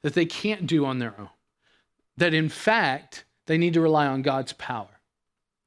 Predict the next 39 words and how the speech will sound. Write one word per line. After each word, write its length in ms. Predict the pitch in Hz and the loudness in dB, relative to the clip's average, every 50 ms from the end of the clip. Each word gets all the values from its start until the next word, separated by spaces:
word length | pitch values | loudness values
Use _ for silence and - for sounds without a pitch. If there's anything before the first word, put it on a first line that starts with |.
| _ _ _ _ _ _ _ _ _ _ _ - | _ _ _ _ _ _ _ _ _ _ _ -4
And 120 | 139 143 | 0 2
here 120 | 185 214 240 | 4 4 4
in 60 | 233 | 4
the 80 | 220 | 2
church 320 | 190 - - 190 180 185 - | 2 2 0 0 0 0 -2
in 60 | 175 | -4
America, 420 | 156 147 143 135 127 117 - 135 | -4 -4 -2 -4 -6 -6 -8 -12
sometimes 540 | 117 - - - 208 214 214 220 196 190 185 | -10 -10 -8 -6 -6 -4 -4 -4 -4 -4 -2
we 100 | 170 156 | -2 0
rely 500 | 147 143 139 139 151 156 165 170 170 165 | 0 0 -2 -2 -4 -4 -4 -4 -4 -4
too 300 | 160 - - - 180 175 | -6 -8 -10 -8 -8 -6
much 540 | 165 139 117 117 110 - - - - - - _ _ _ _ _ _ _ _ _ _ | -6 -6 -8 -8 -10 -12 -14 -16 -16 -16 -18 _ _ _ _ _ _ _ _ _ _
on 160 | - 123 127 | -8 -6 -4
ourselves. 720 | 117 110 98 - - - - - _ _ - - - - _ _ _ _ _ _ _ _ _ _ _ _ _ _ _ _ _ _ _ _ _ _ _ | -4 -6 -6 -10 -14 -14 -18 -20 _ _ -20 -20 -20 -20 _ _ _ _ _ _ _ _ _ _ _ _ _ _ _ _ _ _ _ _ _ _ _
Like, 160 | - 127 - - | -14 -10 -2 2
we've 220 | 160 165 156 127 | 2 2 2 2
got 260 | - 143 135 147 156 | 0 2 2 2 0
a 60 | 151 | 0
job, 440 | 143 127 - 117 107 101 98 101 104 123 _ _ _ _ _ _ _ _ _ 120 113 | -4 -6 -8 -8 -8 -8 -10 -12 -16 _ _ _ _ _ _ _ _ _ _ _ -8
we 160 | 117 127 139 | -6 -6 -4
can 160 | - 165 156 | -4 -4 -6
provide, 680 | - - 160 143 120 120 107 101 101 98 107 113 - _ _ _ _ _ _ _ _ _ _ _ _ _ _ - | -4 -4 -6 -4 -4 -6 -6 -6 -8 -10 -12 -14 -18 _ _ _ _ _ _ _ _ _ _ _ _ _ _ 0
we 140 | 139 139 135 | 0 0 0
pay 540 | - - - - 135 131 139 143 151 151 - _ _ _ _ _ _ _ _ - | 0 -6 -8 -4 0 2 2 2 0 -2 -6 _ _ _ _ _ _ _ _ -8
for 120 | - 151 | -4 -4
food, 540 | 139 - - - 165 170 196 190 185 185 165 | -4 -4 -2 2 4 6 6 6 6 4 2
we 120 | 147 143 127 | 0 -2 -2
go 220 | 117 147 147 147 | 0 0 0 2
to 100 | 143 139 | 0 0
the 120 | 127 127 | -2 -2
store, 560 | 120 - - - - 170 165 170 175 180 170 160 | -4 -4 -6 -4 0 2 2 4 4 2 2 0
we're 200 | 143 139 131 135 | 0 0 -2 0
never 300 | 139 143 147 147 147 139 | 0 0 0 -2 -4 -6
in 400 | 135 127 123 120 120 123 131 147 | -6 -6 -6 -6 -4 -4 -4 -2
want 300 | 156 165 165 165 160 151 | -2 -2 -2 -4 -4 -6
when 140 | 139 135 | -8 -8
it 100 | 131 127 | -8 -10
comes 280 | - 143 135 135 127 - - | -10 -8 -8 -8 -8 -10 -10
to 200 | - 139 131 | -10 -10 -10